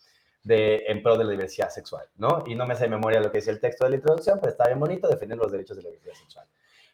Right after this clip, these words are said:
En el, eso es encima, ¿no? noventa y ocho, ella hizo la primera, ella, no, el noventa y ocho fundó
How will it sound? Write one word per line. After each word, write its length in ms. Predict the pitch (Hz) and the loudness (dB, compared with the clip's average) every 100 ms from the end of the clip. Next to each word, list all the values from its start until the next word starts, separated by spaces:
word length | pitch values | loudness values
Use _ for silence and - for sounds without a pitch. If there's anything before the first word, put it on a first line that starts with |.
| _ | _
En 380 | 143 175 202 185 | 10 12 12 8
el, 280 | 165 180 127 | 4 4 2
eso 160 | 139 | -4
es 60 | 135 | -8
encima, 240 | 110 104 | -10 -14
¿no? 60 | 90 120 | -10 -8
noventa 300 | 117 117 117 | -2 -2 -2
y 60 | 113 - - - - _ | -8 -10 -14 -16 -20 _
ocho, 760 | 190 208 208 185 160 202 - - - _ _ _ | 8 8 8 8 10 10 6 -8 -20 _ _ _
ella 320 | 131 135 139 135 | 0 4 6 6
hizo 260 | 131 160 | 2 0
la 280 | 139 123 - | 2 2 2
primera, 500 | 120 123 147 143 - | -2 0 2 2 0
ella, 420 | 117 123 120 - - | -2 0 -2 -6 -18
no, 300 | 90 82 - | -16 -16 -4
el 340 | 113 120 131 | -2 0 -2
noventa 320 | 135 139 131 165 | -2 -2 0 2
y 60 | |
ocho 200 | 190 226 | 2 0
fundó 580 | 226 131 127 139 151 | -2 -2 4 4 4